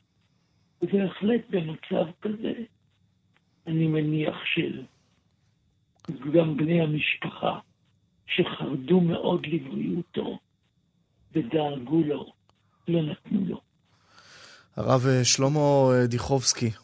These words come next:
Speaker 2: הדיין, חבר, אה, בית הדין הגבוה הגדול, תודה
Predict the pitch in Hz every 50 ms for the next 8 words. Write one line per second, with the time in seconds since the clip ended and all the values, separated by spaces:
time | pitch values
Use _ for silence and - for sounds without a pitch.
0 | _ - 123 113 101 113 110 113 117 117 120 113 110 - - 107 107 127 135 127
1 | 120 117 113 104 101 120 - - 107 104 110 104 107 104 101 110 107 101 107 107
2 | 107 107 107 104 107 104 98 107 110 107 92 120 117 117 104 - - 113 107 123